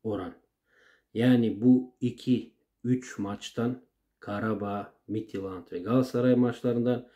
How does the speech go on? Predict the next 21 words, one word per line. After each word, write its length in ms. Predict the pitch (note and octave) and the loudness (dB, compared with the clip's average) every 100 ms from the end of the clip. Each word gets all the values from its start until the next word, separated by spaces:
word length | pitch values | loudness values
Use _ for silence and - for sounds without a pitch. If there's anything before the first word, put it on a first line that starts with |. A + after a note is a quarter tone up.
| _ _ _ | _ _ _
iki 300 | B2+ B2 - | -6 -4 6
elli 300 | C3 A2+ A2+ | 6 6 0
civarında 580 | A2 A2+ A2 G#2+ A2 A2+ | 0 0 0 -2 -2 -4
sağlam 580 | G#2+ - A#2 A2 G#2+ G#2 | -6 -6 -4 -2 -2 -4
bir 80 | G2+ | -6
kupon 440 | - - - - - _ | -14 -12 -12 -12 -18 _
oluşturabilirsiniz 1000 | B2+ C3 - - B2 A#2 A#2+ - A#2+ - _ _ _ _ _ | 4 4 4 -2 0 2 0 0 0 -2 _ _ _ _ _
ve 120 | A#2+ | -2
iyi 240 | B2+ A#2+ A2 | 0 0 -2
bir 40 | |
şekilde 640 | G2+ G#2+ - G2+ A#2 - - _ _ | -2 -6 -4 -4 -4 -4 -10 _ _
kazanabilirsiniz 720 | - F#2 G2 G2 F#2+ - F2+ | -14 -8 -6 -6 -8 -10 -12
arkadaşlar. 500 | F2 E2 D#2 D2 - - _ _ _ _ _ _ - _ - | -12 -12 -16 -16 -20 -20 _ _ _ _ _ _ -20 _ 2
Bu 140 | C#3 | 2
kupon 360 | C3 - C3 B2+ | 2 2 4 4
önerisinde 840 | A#2+ A#2 A#2+ G#2+ - G#2+ G2 E2+ | 2 0 0 -2 -6 -6 -6 -2
bulunuyorum. 680 | B2 C#3 C#3 C#3 C#3 C#3+ - _ _ _ _ _ _ _ | 4 8 8 6 4 2 -2 _ _ _ _ _ _ _
Dediğim 420 | A#2 B2+ C#3+ C3 | 0 6 6 8
gibi 420 | B2+ C3 C#3 C3 _ _ _ | 6 4 0 -4 _ _ _
katıl 400 | B2 A2+ C3+ B2+ | -8 -2 0 0
butonundan 720 | B2 B2+ B2 A#2 B2 B2 | 0 2 2 4 2 0